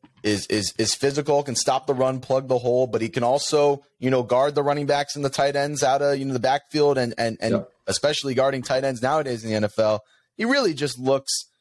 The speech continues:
Speaker 1: you know, like, like the
Speaker 2: Looks the
Speaker 1: prototypical
Speaker 2: part.
Speaker 1: guy. And when you look at Luke, Luke Kuechly, we all know, you know, especially if you grew up when I did, like, that
Speaker 2: Yep.
Speaker 1: was, that was the, that was the guy. Luke
Speaker 2: Yeah.
Speaker 1: Kuechly was the middle linebacker, um,
Speaker 2: Yep.
Speaker 1: and the captain of the Panthers, especially when they went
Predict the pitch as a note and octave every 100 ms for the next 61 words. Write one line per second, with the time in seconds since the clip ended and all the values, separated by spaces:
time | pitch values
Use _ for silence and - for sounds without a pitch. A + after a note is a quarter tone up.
0 | _ _ _ A#2 B2 A#2+ A#2 A2 A2 G#2+
1 | - G#2+ - G2+ A#2 G#2+ - E2 F#2+ F#2
2 | F2 F2 E2+ F2 F#2 A2 B2+ C#3 C#3 C3
3 | B2+ C3+ C3+ B2 - C3 C3+ C3 B2 A#2+
4 | A#2+ A#2 A#2 A2+ - _ - A2 G#2+ G#2+
5 | - A2+ - A#2 A2 G#2+ A#2 A2+ A2 A2
6 | A#2 A2+ A2+ A2 G#2 F#2+ _ _ _ B2
7 | C3 A#2+ A2+ G#2 G2 - - D3+ D3 B2+
8 | A2 F#2+ F2 G2+ G2 F2+ - _ _ _
9 | _ D3 F3+ D#3+ A#2+ F2+ F2+ D#2+ A#2 B2
10 | F#2+ C2 - - E3 G3+ - D#3+ - C3
11 | A2+ A2+ A2 G2+ G2 F3 F#3+ E3+ C#3+ B2
12 | A#2+ A#2 F#2+ C#2+ - D#2+ D2 - _ F2
13 | E2+ E2+ E2+ F2+ G2 A#2+ C#3 C#3+ D3+ -
14 | A2+ A2 G#2+ A2+ A2 G#2 G#2+ C#3+ F#3+ -
15 | A#2+ B2 A2+ A#2 C#3 - D3 C#3+ C#3+ C#3
16 | D3